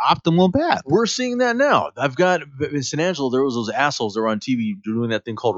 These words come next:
Speaker 2: Rolling Coal.
Speaker 1: Yeah.
Speaker 2: Where they were just like, just, I guess, just to troll environmentalists were, like, burning extra shit out of their truck to create
Speaker 1: Wow.
Speaker 2: black smoke.
Speaker 1: So cool.
Speaker 2: Yeah, they're real badasses. Like, it's, it's one of those things where it's like,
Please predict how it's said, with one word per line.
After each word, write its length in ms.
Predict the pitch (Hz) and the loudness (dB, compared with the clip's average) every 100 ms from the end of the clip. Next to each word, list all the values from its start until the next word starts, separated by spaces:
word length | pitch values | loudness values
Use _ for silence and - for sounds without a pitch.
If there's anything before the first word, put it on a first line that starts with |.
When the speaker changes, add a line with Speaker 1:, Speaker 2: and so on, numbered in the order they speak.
| 87 | 0
Speaker 2:
Rolling 360 | 110 117 107 | 2 2 -2
Coal. 360 | - 123 151 156 _ | 0 0 0 -4 _
Speaker 1:
Yeah. 260 | 113 95 - _ | 0 0 0 _
Speaker 2:
Where 120 | 104 | -2
they 100 | 113 | 2
were 140 | 131 117 | 4 2
just 260 | 123 - | 0 0
like, 220 | 135 110 - | 2 2 -2
just, 200 | - - - | -12 -12 -10
I 40 | |
guess, 200 | 123 135 | -8 -6
just 260 | - 143 - | -6 -6 -6
to 60 | 117 | -8
troll 520 | - 131 127 139 147 | -4 2 4 4 2
environmentalists 760 | 113 127 127 120 131 139 135 | 2 2 2 2 2 0 -2
were, 200 | - 107 | -2 -2
like, 160 | 98 92 - | -2 -4 0
burning 320 | 113 117 120 | 0 0 -2
extra 300 | 123 117 - | -4 -6 -8
shit 220 | 110 123 110 | -4 0 2
out 120 | 110 | 2
of 60 | |
their 140 | 98 90 | 0 -2
truck 260 | - 117 | -2 -2
to 100 | - | -2
create 220 | 98 - - | -2 0 2
Speaker 1:
Wow. 120 | 123 | 4
Speaker 2:
black 200 | 110 107 | 2 0
smoke. 320 | - 120 131 _ - | -2 -2 -2 _ 0
Speaker 1:
So 140 | 285 | 0
cool. 360 | - 302 190 98 | 2 2 4 2
Speaker 2:
Yeah, 240 | 117 123 | 2 2
they're 100 | 123 | 2
real 180 | 131 139 | 2 0
badasses. 720 | 117 117 107 95 - 85 - | 0 0 0 -2 -8 -14 -14
Like, 280 | - 117 117 | -4 -2 0
it's, 240 | 131 - 175 | -2 -4 -6
it's 120 | - | -2
one 100 | 254 | 0
of 40 | |
those 60 | 226 | 0
things 200 | 233 160 | 0 0
where 80 | 170 | 0
it's 120 | - | 2
like, 200 | 156 | 0